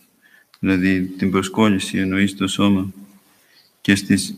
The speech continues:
ειδονές που σχετίζονται με τις αισθήσεις τις σωματικές.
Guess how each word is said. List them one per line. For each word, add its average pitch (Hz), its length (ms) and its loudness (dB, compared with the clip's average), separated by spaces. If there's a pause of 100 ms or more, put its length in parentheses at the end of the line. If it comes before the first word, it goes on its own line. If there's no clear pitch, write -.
ειδονές 95 520 4
που 104 120 -4
σχετίζονται 95 600 2
με 92 120 4
τις - 240 -4
αισθήσεις 101 580 2
τις - 160 -4
σωματικές. 92 800 -2